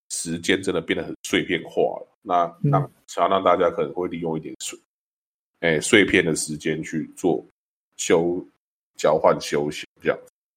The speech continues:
Speaker 1: 那我觉得这种活动好像就变得很，跟手游活动很像，你就是要一直去玩，玩，玩，
Speaker 2: 哦，
Speaker 1: 然后
Speaker 2: 去，去打素材什么的。
Speaker 1: 对，对，对，<laughs> 就是打素材。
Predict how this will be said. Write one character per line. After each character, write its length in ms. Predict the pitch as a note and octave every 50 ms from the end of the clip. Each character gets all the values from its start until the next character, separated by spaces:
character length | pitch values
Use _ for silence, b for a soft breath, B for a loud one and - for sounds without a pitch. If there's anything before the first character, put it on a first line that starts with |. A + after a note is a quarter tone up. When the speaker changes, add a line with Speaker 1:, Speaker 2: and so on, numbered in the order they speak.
| _ _ _ _ _ _ _ _ _ _
Speaker 1:
那 140 | - - D3+
我 100 | D3+ D3+
觉 160 | D3 D3+ D3
得 60 | C#3+
这 80 | C#3 -
种 180 | D#3+ B2+ -
活 300 | - - - F2+ D#2 -
动 200 | - - A2+ G#2+
好 220 | F2 F2 E2 F2+ G2
像 100 | G#2 G#2
就 160 | - A2 G#2+ G#2 - - - _ _
变 140 | C#3+ B2 G#2+
得 100 | F#2 E2+
很， 220 | - G2+ - - - -
跟 180 | A#2 A#2 A#2
手 280 | A2+ - - F#2 D#2+ E2
游 140 | E2 E2 E2
活 220 | - F2+ D#2+ D#2+
动 220 | - G2+ F#2 F2 - - _ -
很 200 | - - - - -
像， 400 | - - - - - - - - - - _ _ _ _ _ _ _ _ _ _ _ _ _ _ _ _ _ _ _ _
你 80 | - -
就 80 | -
是 140 | B2 C3+ C3+
要 140 | C#3 C3 -
一 60 | C3+ C3
直 480 | - - - - - G2+ F#2+ F#2 F#2+ F#2+
去 360 | - - - A#2+ G#2 E2+ - - _ _ -
玩， 200 | D2 - - - - -
玩， 120 | - - -
玩， 100 | D2 D2
Speaker 2:
哦， 140 | D2+ D2+ - -
Speaker 1:
然 180 | - - -
后 300 | - F#2 E2+ D#2+ C#2+ - - _ - _ _ _ _ _
Speaker 2:
去， 340 | - - D#3 D3 C#3 D3+ D3
去 80 | - _
打 200 | - A#2+ - C#3
素 260 | - - D#3 C#3+ C3
材 300 | - - - B2+ C3+ -
什 120 | - -
么 120 | C#3 - -
的。 80 | - -
Speaker 1:
对， 300 | - C3+ A#2+ - D3+ C3+
对， 160 | C3 A#2+ A#2
对， 120 | - C#3
<laughs> 500 | B2+ - - - - C4 - - - - -
就 80 | -
是 80 | - - -
打 160 | - E2 -
素 180 | - B2 G#2+ G2
材。 320 | G2 - - F2+ - -